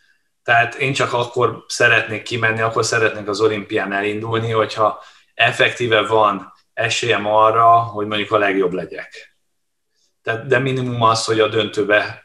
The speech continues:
könnyedén be tudjak kerülni. Az előzetes időeredmények, meg az e formám, meg minden ilyen alapján. Tehát nem az, hogy ez most,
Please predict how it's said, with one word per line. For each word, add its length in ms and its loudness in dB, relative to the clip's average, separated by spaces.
könnyedén 460 -2
be 100 -2
tudjak 340 -4
kerülni. 680 -8
Az 160 0
előzetes 520 2
időeredmények, 680 2
meg 80 -8
az 160 0
e 100 0
formám, 580 0
meg 160 -4
minden 260 -2
ilyen 180 -2
alapján. 460 -4
Tehát 180 -8
nem 120 -4
az, 180 -2
hogy 160 -2
ez 140 -4
most, 260 -8